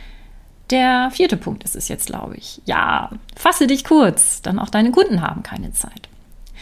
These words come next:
Vielleicht kennst du auch solche Verkaufsseiten für Online-Angebote. Du fängst an zu lesen, oben ist ja alles noch ganz spannend und dann scrollt man, scrollt man, liebe Zeit, das geht ja immer weiter und hört irgendwie gar nicht auf. Also bis man dann mal ir-, unten angekommen ist.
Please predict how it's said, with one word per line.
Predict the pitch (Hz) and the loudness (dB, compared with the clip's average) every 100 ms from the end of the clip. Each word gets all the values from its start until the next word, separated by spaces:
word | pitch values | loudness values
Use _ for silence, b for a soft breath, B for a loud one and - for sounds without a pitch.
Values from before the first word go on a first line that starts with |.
| B B B B B | B B B B B
Vielleicht | 269 269 | 2 4
kennst | 370 - | 2 2
du | - | 2
auch | 302 | 2
solche | 294 277 - | 2 0 -2
Verkaufsseiten | - - 196 - 175 202 180 | -8 -4 -4 -4 -6 -6 -6
für | - | -8
Online-Angebote. | 170 175 147 - - - - - - - | -8 -6 -6 -8 -8 -8 -10 -12 -12 -12
Du | - | -10
fängst | - 247 - | -2 0 2
an | - | 0
zu | - 180 | 0 2
lesen, | 202 330 359 311 254 | 4 4 4 2 0
oben | 277 269 247 | 0 0 0
ist | - | -2
ja | - | -6
alles | 175 | -10
noch | 180 | -12
ganz | - - | -2 -2
spannend | - - 381 330 - | 0 -4 -4 -4 0
und | 226 | 0
dann | 196 | 0
scrollt | 180 - - 185 269 - | -4 -10 -8 -2 -2 -2
man, | 214 208 | -2 -4
scrollt | - - 240 | -4 -4 -4
man, | 196 185 - - | -2 -4 -6 -6
liebe | 175 - 285 277 | -6 -4 -4 -2
Zeit, | - 240 220 | -2 -2 -2
das | - | -6
geht | - 208 | -8 -6
ja | - | -4
immer | 175 - | -6 -4
weiter | 220 339 - 294 302 | -4 -4 -4 -4 -4
und | 214 208 - | -4 -4 -2
hört | 269 381 - | 2 2 2
irgendwie | 269 269 | 0 2
gar | 262 277 | 4 6
nicht | 269 370 | 6 6
auf. | 403 - - | 6 4 0
Also | 208 214 196 | 2 2 0
bis | 247 233 | -2 0
man | 247 | 2
dann | 226 | 4
mal | 220 - | 2 0
ir-, | 254 269 | -2 -2
unten | 214 240 254 - | 0 0 0 0
angekommen | 240 214 - 214 | 2 2 0 -4
ist. | 247 | -4